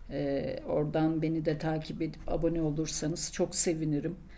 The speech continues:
E, özel bakımlar yapıyorum. E, bana ulaşmak isterseniz F S A Tarot Instagram sayfam var. İkisinin de linkini videoların altına koyar-, koyuyoruz.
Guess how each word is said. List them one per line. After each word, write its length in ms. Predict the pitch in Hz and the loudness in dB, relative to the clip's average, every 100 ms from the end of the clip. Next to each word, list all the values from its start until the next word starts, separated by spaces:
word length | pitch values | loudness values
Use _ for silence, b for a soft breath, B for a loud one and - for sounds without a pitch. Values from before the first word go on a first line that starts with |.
| B B B | B B B
E, 60 | - | -2
özel 640 | 151 143 185 180 208 208 | 0 2 2 4 6 6
bakımlar 480 | 196 202 202 202 208 | 4 6 6 6 6
yapıyorum. 720 | 196 170 - 160 156 175 185 - | 6 4 2 4 4 2 -2 -4
E, 580 | 151 147 143 143 143 151 | -2 -2 -2 -2 0 2
bana 220 | 180 180 | 4 6
ulaşmak 480 | 175 175 - 170 156 | 6 4 2 -2 0
isterseniz 800 | - 175 165 156 160 156 165 - | 2 2 0 0 0 0 -2 0
F 160 | 175 | 2
S 340 | 170 - 165 160 | 2 2 2 2
A 180 | 160 160 | 0 0
Tarot 520 | 170 175 170 - - B B B | 4 4 4 -2 -16 B B B
Instagram 600 | - - 190 175 180 180 | 2 4 6 6 6 4
sayfam 580 | 180 165 147 - 143 147 | 2 0 0 0 2 2
var. 140 | 156 | 2
İkisinin 440 | 160 - - 196 190 | 0 -2 0 0 2
de 160 | 185 | 2
linkini 480 | 175 180 180 190 190 | 2 -2 -2 -2 -2
videoların 500 | 175 170 170 165 160 | 0 2 4 4 4
altına 440 | 156 151 165 165 156 | 2 0 -2 -4 -2
koyar-, 360 | 170 156 143 - - - | 0 0 0 -6 -14 -4
koyuyoruz. 720 | 165 160 147 147 190 - | 0 2 0 0 -4 -6